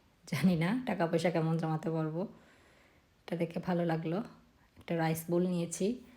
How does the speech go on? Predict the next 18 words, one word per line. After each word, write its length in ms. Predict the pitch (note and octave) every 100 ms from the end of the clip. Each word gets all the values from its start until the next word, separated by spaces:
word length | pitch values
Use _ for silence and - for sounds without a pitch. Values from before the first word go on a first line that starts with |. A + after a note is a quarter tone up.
| - _ _ _ _ - - _ _ - - - - - - -
কিছু 400 | F#3 - F3 E3+
কুকি 240 | F3+ F3+ F#3
কাটার 320 | F3+ F3 F3
নিলাম। 560 | F3 E3 E3+ G#3+ A3 - - _ _ _ _ _ _ _ _ _ _ _ - _ _ -
কুকি 200 | F3 F#3+
কাটারগুলো 680 | F#3 F#3 F3+ F#3 F3+ F3+
ছোট 240 | F3+ - E3+
থেকে 260 | E3 F3
বড় 240 | F3 E3 E3
বিভিন্ন 380 | E3 E3+ F3 F3
শেপের 400 | - D#3+ E3+ E3
আছে 240 | D#3+ E3+
এখানে। 400 | E3+ - E3 G3+ - - - _ _ _ _ _ _
একটা 220 | F#3+ -
ব্যাকপ্যাক 540 | F3 F3 E3+ - E3+ G3
নিয়েছি 420 | F3+ F3 - F#3+ A#3+ B3+ - - _ _ _ -
অলিভ 180 | E3+ E3+ -
কালারের, 400 | E3+ E3+ E3 F#3+